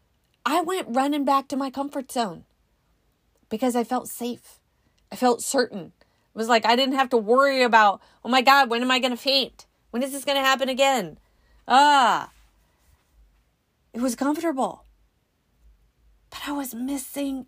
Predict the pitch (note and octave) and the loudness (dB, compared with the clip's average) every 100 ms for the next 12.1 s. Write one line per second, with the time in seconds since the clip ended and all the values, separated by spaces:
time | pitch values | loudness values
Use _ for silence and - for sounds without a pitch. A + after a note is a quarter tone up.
0 | _ - A#3 C4 C4 _ - - _ _ | _ -10 -4 -4 -4 _ -14 -14 _ _
1 | _ _ _ _ _ - F3 B3+ C#4 C#4 | _ _ _ _ _ -4 2 4 2 0
2 | C#4 A#3+ - _ _ _ _ _ _ - | 0 -2 -10 _ _ _ _ _ _ -10
3 | - D#4 - C5 G#4+ G4 B4+ _ _ _ | 0 0 2 2 6 4 4 _ _ _
4 | _ _ _ _ _ _ _ B3+ A#3 A3 | _ _ _ _ _ _ _ -4 -2 0
5 | G3+ F3+ D#3+ - - _ _ _ _ _ | -4 -6 -12 -14 -16 _ _ _ _ _
6 | _ _ _ _ _ _ _ _ - B3 | _ _ _ _ _ _ _ _ 0 0
7 | - A3 G#3+ D4 E4 F4+ F#4+ F#4 - _ | 2 -4 2 2 2 0 -2 -2 -10 _
8 | _ _ _ - A#3+ A#3+ D4+ D4 C#4 _ | _ _ _ -6 -2 -2 2 4 4 _
9 | _ _ _ _ _ _ _ _ _ _ | _ _ _ _ _ _ _ _ _ _
10 | _ A#3+ B3+ A#3+ A3+ A3+ A#3+ C4 D4+ D#4+ | _ 0 0 0 0 0 2 4 2 0
11 | D4 C#4 C4+ - - A3+ G3+ B2 - - | -2 -2 -2 -4 -6 -2 -2 -4 -8 -20